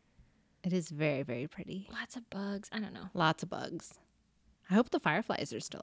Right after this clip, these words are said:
Speaker 1: around.
Speaker 2: You know, with climate change, I don't know how fireflies are doing.
Speaker 1: We should ask one. We'll put it in the agenda. Last place to visit, Peru, baby.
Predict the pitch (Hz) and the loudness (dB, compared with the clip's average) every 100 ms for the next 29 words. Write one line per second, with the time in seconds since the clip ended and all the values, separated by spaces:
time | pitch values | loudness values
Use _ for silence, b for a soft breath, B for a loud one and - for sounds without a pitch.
0 | - - 220 220 - _ _ 247 240 - | -10 -10 -10 -12 -16 _ _ 2 2 4
1 | 254 269 320 311 320 - - _ - _ | 4 4 2 2 2 -4 -8 _ -20 _
2 | _ _ _ - 269 339 302 196 - - | _ _ _ -4 0 2 2 2 0 -4
3 | - - - - - 202 208 202 185 - | -6 -10 -12 -12 -2 4 6 6 4 2
4 | 170 156 160 - 208 - 226 220 196 180 | -2 -4 -6 -2 2 6 8 10 10 8
5 | 156 156 151 131 156 _ _ _ _ - | 8 4 2 0 -2 _ _ _ _ -20
6 | - b b b b 208 247 240 - 185 | -20 b b b b 6 8 8 8 8
7 | - 175 165 151 143 - - - 180 165 | 8 4 6 6 6 2 -6 8 12 12
8 | 160 170 302 294 - - - 175 190 180 | 12 12 12 12 10 -4 -4 8 10 12
9 | 165 139 156 | 10 8 6